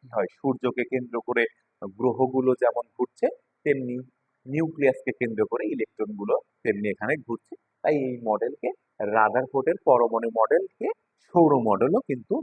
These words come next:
বলা হয়ে থাকে। তাহলে এই মডেল থেকে আমরা কি শিখলাম? আমরা শিখলাম একটা বিষয়, সেটা হচ্ছে, উম, পরমাণুর সমস্ত জায়গাটাই ফাঁকা থাকে এবং তার মাঝখানে কিছু ভর পুঞ্জীভূত অবস্থায় থাকে,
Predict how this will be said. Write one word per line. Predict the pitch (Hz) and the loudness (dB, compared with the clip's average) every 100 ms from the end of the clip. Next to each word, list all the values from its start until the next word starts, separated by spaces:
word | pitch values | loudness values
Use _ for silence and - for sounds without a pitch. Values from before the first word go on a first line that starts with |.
| 180 | 0
বলা | 101 92 92 | 0 2 0
হয়ে | 92 - | -4 -4
থাকে। | - - _ - - _ - | -12 -14 _ -20 -20 _ 0
তাহলে | 156 - | 0 2
এই | 165 175 | 2 2
মডেল | 170 170 165 | 2 2 -2
থেকে | 160 147 | -4 -2
আমরা | 156 - | -2 -6
কি | 160 | -14
শিখলাম? | - 190 285 - _ - | -12 -2 -2 -2 _ -4
আমরা | 123 127 | -2 -2
শিখলাম | - - 151 135 | -4 -4 0 0
একটা | - 143 139 | -2 -6 -6
বিষয়, | - 269 - | -8 -8 -2
সেটা | - 123 | 2 2
হচ্ছে, | 120 _ 240 392 _ _ _ _ _ | 0 _ -6 -6 _ _ _ _ _
উম, | 127 117 113 135 | -6 -4 2 4
পরমাণুর | 127 127 120 117 _ | 6 4 2 0 _
সমস্ত | 120 120 - 127 123 | -4 -4 -2 -2 2
জায়গাটাই | 113 107 117 123 135 - | 2 4 0 2 0 2
ফাঁকা | 135 - 120 - | -2 0 -4 -4
থাকে | 117 - - _ _ - 135 | -6 -6 -8 _ _ 0 2
এবং | 165 - - _ _ 113 | 2 0 -8 _ _ 2
তার | 107 104 | 2 0
মাঝখানে | 113 165 - - 202 415 _ _ _ _ - | 0 0 -4 -4 -4 -4 _ _ _ _ -6
কিছু | 220 - 185 - - | -6 -2 -2 -2 2
ভর | 110 113 147 - _ _ _ _ _ _ _ - | 6 8 8 4 _ _ _ _ _ _ _ -4
পুঞ্জীভূত | 180 139 110 98 101 139 104 | -2 -2 -6 -8 2 4 4
অবস্থায় | 104 - - 349 - _ - | 2 0 2 2 0 _ -2
থাকে, | - - | -2 -2